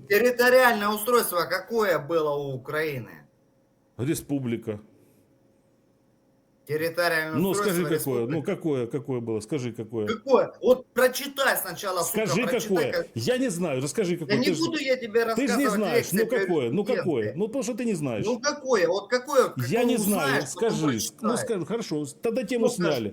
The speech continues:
Speaker 2: Ну,
Speaker 1: что
Speaker 2: тем-,
Speaker 1: тебе
Speaker 2: ну,
Speaker 1: касательно?
Speaker 2: тему сняли тогда.
Speaker 1: Я тебе говорю,
Speaker 2: Я не знаю.
Speaker 1: президентско-парламентская республика была. На тот момент Янукович где находился?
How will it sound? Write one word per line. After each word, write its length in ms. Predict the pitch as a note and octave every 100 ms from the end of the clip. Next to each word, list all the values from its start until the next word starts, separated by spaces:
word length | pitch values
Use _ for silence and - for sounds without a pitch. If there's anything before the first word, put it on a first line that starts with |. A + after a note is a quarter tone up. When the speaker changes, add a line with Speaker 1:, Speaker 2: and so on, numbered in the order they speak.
| -
Speaker 2:
Ну, 60 | -
Speaker 1:
что 160 | G3 F3
Speaker 2:
тем-, 160 | C4
Speaker 1:
тебе 160 | F#3+ F3 F3+
Speaker 2:
ну, 100 | F3
Speaker 1:
касательно? 120 | B3+ E3
Speaker 2:
тему 260 | C4+ B3
сняли 440 | - G3 F#3 C#3+ B2
тогда. 400 | C3 A#2 A2 G2
Speaker 1:
Я 60 | F#3
тебе 240 | G#3 G#3 G3
говорю, 280 | G3+ F#3+ E3 -
Speaker 2:
Я 260 | D#3+ -
не 120 | A#3+ B3+
знаю. 260 | F#3+ C4 C4+
Speaker 1:
президентско-парламентская 880 | G#3+ E3+ D3 D3 F3 G3+ G#3 - G3+
республика 640 | G#3 - - D#3 D3 -
была. 240 | B2+ A#2+ A#2
На 160 | E3+
тот 200 | F#3 A#3+
момент 400 | A3 A3+ A3+ E3+ B2+
Янукович 580 | F3+ A3 G#3+ G3+ C#3+ B2
где 160 | E3
находился? 720 | G#3 D3+ - C#3 C#3+ A2+ -